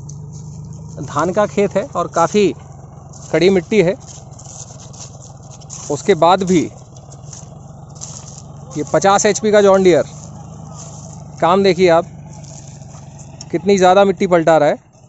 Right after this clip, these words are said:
काफ़ी कड़े खेत हैं यहाँ के, काली मिट्टी है। उसके बाद भी ये पचास एचपी का ट्रैक्टर दो bottom plow खींच रहा है। इसका reason है जो मैं आपको बताऊंगा। देख सकते हैं आप,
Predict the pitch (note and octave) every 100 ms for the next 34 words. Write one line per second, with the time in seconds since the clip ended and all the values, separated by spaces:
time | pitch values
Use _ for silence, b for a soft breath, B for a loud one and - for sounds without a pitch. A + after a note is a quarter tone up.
0 | _ _ _ _ _ _ _ _ _ -
1 | - - - - - - - - - -
2 | - - - - - - - D#3+ A3 G3+
3 | G#3 G#3+ A3+ G#3+ G#3+ G3 F#3 F#3+ F3+ F#3+
4 | F#3+ - E3 G#3 G3 - G3 E3+ F3 F#3
5 | F3+ - - - - - - - - -
6 | - D#3 D#3 D#3 F3+ F3 G#3 - G3+ F#3+
7 | F3 D#3+ F3 D3 C3 B2 F#3 F#3 F3 F#3+
8 | E3+ E3 D3+ C#3 A#2+ A2 - - - -
9 | - - - - - - - D3+ G3+ F#3
10 | F#3 A3+ F#3+ A#3+ - - - - - -
11 | - D3 D#3+ E3 D#3 E3+ D#3 E3+ D#3 G#3+
12 | - - - - - - - - - -
13 | - - - - - - - - - -
14 | D3+ F3+ G#3 G3 G#3 G3 A3